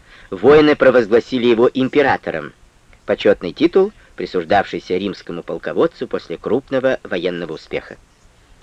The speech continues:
В Италию он вернулся в конце пятидесятого года, накануне разрыва между Цезарем и Помпеем и гражданской войны. И та, и другая страна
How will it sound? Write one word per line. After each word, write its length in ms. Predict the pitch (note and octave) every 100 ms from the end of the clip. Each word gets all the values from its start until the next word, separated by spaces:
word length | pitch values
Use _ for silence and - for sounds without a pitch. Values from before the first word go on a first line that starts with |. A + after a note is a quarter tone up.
| _ - - - -
В 160 | A2 D#3
Италию 460 | - A3+ A#3+ A3
он 180 | - C#3+
вернулся 480 | A#2+ A#2+ D#3 A3 G3
в 60 |
конце 320 | - G#2+ - -
пятидесятого 760 | C#3+ - G2 - A#2+ - G#2+
года, 360 | E2 E2+ D#2 E2 - - - -
накануне 720 | A#2 C3 C#3 D3 C#3 B2+ A#2+
разрыва 520 | A#2 A#2+ G#2 A#2+ G2+
между 340 | G2 G2+ E2 F2+
Цезарем 680 | - B2 D#3+ D#3 D#3+ D3+ -
и 80 | G2+
Помпеем 680 | F2+ E2 - B2+ E3+ E3+ -
и 100 | C#3+
гражданской 640 | C#3 F2+ - G2 - A2
войны. 300 | G2 D#2+ C#2+ - _ _ _ _ _ _ _ - - - -
И 120 | C#3
та, 160 | G3+ A#3
и 40 |
другая 320 | G3 E3+ F#3
страна 500 | F3 D3 C3 G#2+ G#2+